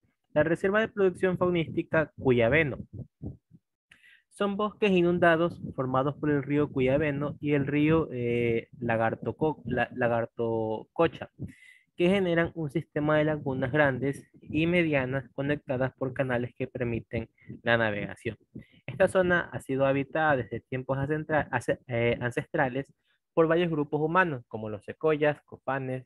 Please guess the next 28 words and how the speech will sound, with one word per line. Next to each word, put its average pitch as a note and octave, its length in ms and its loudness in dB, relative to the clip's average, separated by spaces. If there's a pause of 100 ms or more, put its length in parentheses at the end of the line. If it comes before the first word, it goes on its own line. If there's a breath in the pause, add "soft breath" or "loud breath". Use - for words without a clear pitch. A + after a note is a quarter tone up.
(140)
sionas A#2 580 -8
y C#3+ 380 -6
los G#2+ 320 -6
quichuas. - 600 -16 (1160)
Ahora F3 160 2
vamos F#3+ 160 0
a F3+ 80 2
ver, E3+ 380 0
eh, A2+ 320 -4
y B2+ 80 -2
último C#3+ 320 -4
tema, C3 420 -6
acerca A#2 400 -4
del A#2 160 2
impacto A#2 720 -2
ambiental C3 760 -2 (160)
de A2+ 360 0
las A2 320 -6
poblaciones. G#2+ 840 -8 (2500 soft breath)
Bueno, C#3+ 240 -2
el D#3 120 2
impacto F#3+ 360 -2
ambiental E3 500 -2 (120)
puede C3+ 200 0
ser B2+ 240 -2
local B2+ 540 0
o B2 80 -12
mundial A#2+ 520 -4